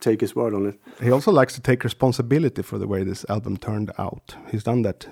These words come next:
Speaker 2: several times in interviews.
Speaker 1: He's done that, but he's also been lamenting it. So I, I don't,
Speaker 2: Yeah.
Speaker 1: uh, maybe that's, that's an effect of him taking responsibility, because he's actually,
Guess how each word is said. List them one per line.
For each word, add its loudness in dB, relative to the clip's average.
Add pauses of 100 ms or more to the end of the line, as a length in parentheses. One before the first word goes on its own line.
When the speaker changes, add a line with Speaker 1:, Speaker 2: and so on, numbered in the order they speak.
(160)
Speaker 2:
several 0
times -6 (240)
in -2
interviews. -4 (480)
Speaker 1:
He's 6
done 6
that, 4
but 4
he's 6
also 6
been 6
lamenting 6
it. -12
So 4
I, 4
I 4
don't, 6
Speaker 2:
Yeah. 0
Speaker 1:
uh, -4
maybe 10
that's, 4
that's 0
an 6
effect 4
of 4
him 4
taking 2
responsibility, 2
because 0
he's 2
actually, 0